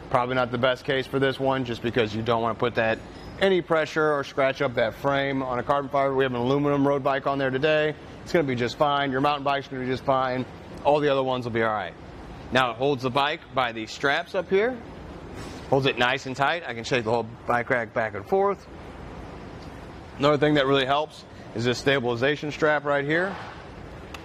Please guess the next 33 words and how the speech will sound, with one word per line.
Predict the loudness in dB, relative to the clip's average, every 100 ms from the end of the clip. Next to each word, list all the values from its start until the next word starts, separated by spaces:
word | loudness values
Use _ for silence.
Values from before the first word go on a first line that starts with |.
| -16 -18 -4
So | 2
I'll | 2
remove | 4 4 4
it | 2
and | 2
show | 2
you | 2
if | 0
you | -2
didn't | 0 0 -2
have | 0 0 2
it. | -2 -4 -16 -16 -16 -16 -16 -16 -16 -16 -16 -16 -16 -16 -16 -16 -16 -16 -16 -16 -18 -12
You | -2
see | 2
there'd | 4 6
be | 4
a | 6
lot | 4 2
more | 0 2
movement | 2 2 2 0 -6 -16 -18 0
back | 2 2 0
and | -2
forth. | 0 0 -2 -6 -18 -18 -18 -16 -16 -16 -16 -2
But | 2
with | 4 2 4
that, | 2 2 -2 -10 -20 -18 -16 -16 -16 -16 -16 -16 -16 -16 -16 -16 -16 -16 -16 -16 -16 -16 -8
you | -4
can | 0
strap | 4 6 4
it | 4
down. | 4 4 2 -2 -8 -8 -4 -2 0 0 0 2
And | 4
now, | 4 2 0